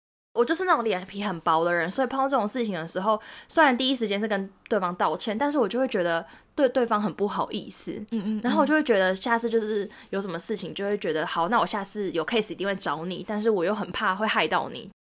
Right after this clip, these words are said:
Speaker 1: 又是那种变来变去，然后一下说有，一下没有这样。
Speaker 2: 对，很容易这样。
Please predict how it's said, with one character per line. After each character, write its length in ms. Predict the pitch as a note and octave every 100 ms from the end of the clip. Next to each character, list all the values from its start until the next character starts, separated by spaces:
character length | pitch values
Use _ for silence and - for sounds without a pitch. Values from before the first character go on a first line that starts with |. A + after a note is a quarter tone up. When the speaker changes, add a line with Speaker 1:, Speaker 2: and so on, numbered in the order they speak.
| _ _
Speaker 1:
又 120 | - G#3+
是 140 | G#3+
那 80 | F3+
种 80 | E3+
变 180 | G#3
来 140 | D#3+ -
变 200 | F3+ D3+
去， 220 | - F3
然 100 | D#3+
后 60 | D#3+
一 60 |
下 160 | F#3 F3+
说 180 | F3 E3
有， 220 | D#3+ -
一 60 | -
下 160 | E3+
没 220 | D#3 G#2+
有 140 | - -
这 120 | -
样。 200 | C#3 G3 - _ _
Speaker 2:
对， 200 | C#4+ A3
很 200 | G#3 F#3+
容 160 | F#3 F#3
易 80 | -
这 240 | C#3+ -
样。 180 | G#2+